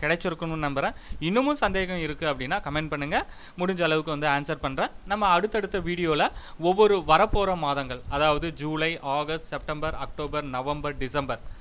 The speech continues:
so இந்த ஆறு மாதங்களில் எந்தெந்த நாட்களில் தாலி கயிறை மாற்றிக்கொள்ளலாம் என்ற தகவலையும் வந்து நான் உங்க கூட ஷேர் பண்றேன். அதே போல வந்து, அஹ், வருஷத்துக்கு இரண்டு முறை மட்டும்தான் தாலி கயிறு மாற்றணும், அதையும் வந்து நீங்க மனசுல வச்சுக்கோங்க. So, நல்லா இருக்கிற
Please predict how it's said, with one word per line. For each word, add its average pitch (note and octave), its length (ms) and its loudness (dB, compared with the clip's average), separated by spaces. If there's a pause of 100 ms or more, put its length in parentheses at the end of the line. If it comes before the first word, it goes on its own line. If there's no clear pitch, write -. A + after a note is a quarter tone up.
(240)
so G3 80 0
இந்த F3+ 120 2
ஆறு F#3 360 6
மாதங்களில் E3+ 720 2
எந்தெந்த F#3 380 -2
நாட்களில் E3 580 -2
தாலி D#3+ 280 0
கயிறை D3+ 340 -4
மாற்றிக்கொள்ளலாம் C#3 720 -4
என்ற B2+ 160 -8
தகவலையும் C3+ 480 -4
வந்து B2+ 120 -4
நான் C#3 140 -4
உங்க B2 120 -8
கூட C3 240 -6 (320)
ஷேர் C3+ 200 2
பண்றேன். C#3+ 360 -2
அதே D#3 240 0
போல E3+ 220 0
வந்து, E3 380 -2 (320)
அஹ், C3+ 460 2
வருஷத்துக்கு G#3 720 2
இரண்டு G3 320 0
முறை F#3 240 2
மட்டும்தான் E3 480 -2
தாலி D3+ 260 0
கயிறு C#3 300 -6
மாற்றணும், A#2+ 500 -6 (180)
அதையும் D#3+ 300 0
வந்து D3+ 160 -2
நீங்க D#3+ 300 -4 (280)
மனசுல C#3+ 440 0
வச்சுக்கோங்க. C#3+ 440 -2 (240)
So, C#3+ 180 -4
நல்லா F3 400 4
இருக்கிற F3+ 440 -2